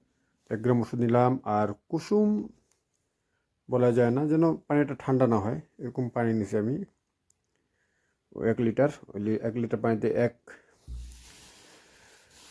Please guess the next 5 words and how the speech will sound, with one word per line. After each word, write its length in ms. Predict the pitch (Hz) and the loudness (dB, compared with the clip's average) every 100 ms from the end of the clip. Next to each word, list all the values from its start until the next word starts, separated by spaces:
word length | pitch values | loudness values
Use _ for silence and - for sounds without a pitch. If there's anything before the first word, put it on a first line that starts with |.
| - _ | -20 _
গ্রাম 200 | 135 147 | 6 6
ওষুধ 200 | 151 151 | 6 4
মিশাবো। 360 | 147 135 139 156 180 - - - - _ _ _ _ _ _ _ _ _ _ _ _ _ _ _ _ _ _ _ _ _ _ _ _ _ _ _ _ _ _ - | 4 4 6 6 4 -8 -16 -18 -20 _ _ _ _ _ _ _ _ _ _ _ _ _ _ _ _ _ _ _ _ _ _ _ _ _ _ _ _ _ _ -6
মিশায় 420 | 117 - 123 117 - - - - - _ _ _ _ - - _ _ _ _ _ _ _ _ | -4 0 2 2 -2 -18 -20 -20 -20 _ _ _ _ -20 -20 _ _ _ _ _ _ _ _
তারপরে 280 | - 107 117 | -8 -6 -6